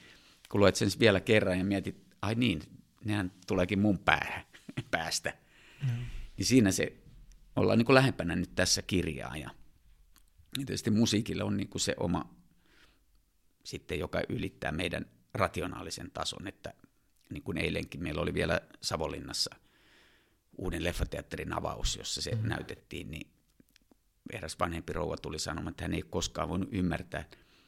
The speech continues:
Speaker 1: että miksi hän ei voi vastustaa sitä musiikin aiheuttamaa tunnetilaa. Hän
Speaker 2: Mm.
Speaker 1: ei haluaisi liikuttua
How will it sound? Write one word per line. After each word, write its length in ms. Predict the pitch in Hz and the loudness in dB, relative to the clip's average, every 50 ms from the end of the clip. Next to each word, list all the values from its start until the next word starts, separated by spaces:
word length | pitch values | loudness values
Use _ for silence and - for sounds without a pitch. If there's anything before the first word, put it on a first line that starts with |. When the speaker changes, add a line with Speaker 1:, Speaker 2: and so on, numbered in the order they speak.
| _ _ _ - | _ _ _ -18
Speaker 1:
että 120 | - - - | -12 -6 -2
miksi 300 | 95 101 - - - 87 | 0 0 0 0 -2 0
hän 180 | 85 82 82 | 0 0 0
ei 120 | 82 80 80 | -2 0 0
voi 200 | 85 87 82 82 | 0 0 0 2
vastustaa 600 | 92 90 - - - - - - - - - - | 0 0 0 -2 -4 -6 -8 -8 -8 -8 -10 -8
sitä 260 | - - - - - | -8 -10 -10 -10 -8
musiikin 520 | 107 101 85 82 - - 73 - - - - | -6 -4 -4 -2 -2 -4 -4 -6 -8 -10 -8
aiheuttamaa 600 | - - 76 76 71 - - - 82 87 78 80 | -8 -8 -8 -10 -12 -12 -10 -8 -6 -6 -6 -6
tunnetilaa. 760 | - 82 82 82 85 - - - - - - - - - - - _ _ _ - | -6 -6 -6 -6 -6 -8 -10 -12 -14 -12 -12 -12 -12 -14 -16 -18 _ _ _ -8
Hän 180 | - 107 110 | 0 4 4
Speaker 2:
Mm. 40 | 101 | 6
Speaker 1:
ei 80 | 90 87 | 6 4
haluaisi 580 | 85 110 120 123 110 90 95 90 - 92 95 | 4 4 2 2 2 0 0 -2 -4 -4 -2
liikuttua 720 | - 95 95 87 80 - - - - _ - 80 82 - | 0 2 2 2 0 -2 -8 -10 -12 _ -10 -8 -8 -8